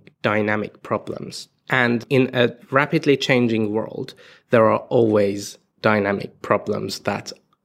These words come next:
kind of come every day. So you're, you know, even if you want to have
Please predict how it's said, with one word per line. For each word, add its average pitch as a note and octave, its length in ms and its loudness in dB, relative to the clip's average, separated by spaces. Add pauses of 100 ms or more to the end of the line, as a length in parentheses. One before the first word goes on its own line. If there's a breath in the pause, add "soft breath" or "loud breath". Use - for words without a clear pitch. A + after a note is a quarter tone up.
(160)
kind G#2 180 2
of F2+ 80 -8
come G#2 220 0
every G2 200 -6
day. - 200 -4
So - 180 2
you're, A#2 420 4 (480 loud breath)
you C3+ 120 0
know, A2+ 160 4
even D3+ 240 4
if D#3+ 180 2
you A#2+ 320 4
want B2 440 2
to G#2+ 500 2
have G2+ 520 -2